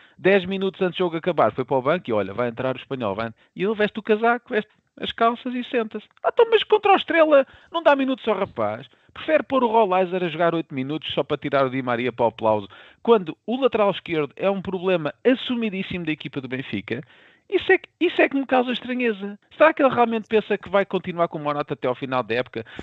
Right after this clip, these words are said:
sem profundidade, sem capacidade de fazer um centro de-, decente, sem, sem, sem conseguir combinar com os colegas, sem um gajo que não consegue driblar, e muito já ele fez?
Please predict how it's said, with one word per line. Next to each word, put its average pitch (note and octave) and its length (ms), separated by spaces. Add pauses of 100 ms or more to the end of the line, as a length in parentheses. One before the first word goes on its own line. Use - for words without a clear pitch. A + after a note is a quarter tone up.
(140)
sem E3 120
profundidade, B2+ 1000 (280)
sem E3 100
capacidade C#3+ 640
de - 80
fazer B2+ 220
um A#2+ 100
centro B2 380
de-, G#2+ 240
decente, B2 500 (460)
sem, D#3+ 280 (140)
sem, D3+ 300 (480)
sem E3 120
conseguir D#3 320
combinar D3 400
com C3+ 120
os A#2+ 80
colegas, A#2+ 420
sem D#3+ 100
um D#3+ 60
gajo D#3+ 240
que E3 60
não D#3+ 80
consegue D3+ 380
driblar, C3 540
e A#2 220
muito B2 240
já C3 100
ele A2 120
fez? A#2+ 280